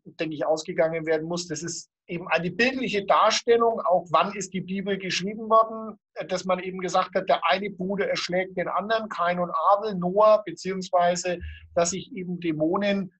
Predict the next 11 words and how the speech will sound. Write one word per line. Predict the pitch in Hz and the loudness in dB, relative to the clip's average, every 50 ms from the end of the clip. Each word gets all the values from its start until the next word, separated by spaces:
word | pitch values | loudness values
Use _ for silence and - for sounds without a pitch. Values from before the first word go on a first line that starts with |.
| _ _ - | _ _ -2
also | 151 151 151 | -2 0 2
das | 143 190 185 208 | 2 2 2 2
ist | 208 - - | 0 -2 -2
die | 196 185 180 180 175 180 - _ | -2 -4 -4 -4 -6 -10 -10 _
ursprüngliche | - 240 277 269 262 - 247 240 233 226 208 190 208 | 0 2 2 2 0 -2 -4 -6 -4 -4 -6 -6 -6
Geschichte, | 202 208 196 - - 214 202 - - 202 | -6 -6 -6 -4 -4 -6 -8 -6 -8 -8
dass | 175 175 175 | -6 -6 -8
sich | 190 170 - | -8 -8 -8
eben | 196 185 180 175 - | -6 -6 -6 -4 -4
Dämonen | 180 165 156 165 180 220 220 233 220 214 196 | -4 -4 -2 0 0 0 0 0 -2 -2 -2
mit, | 185 185 180 - | -4 -6 -6 -8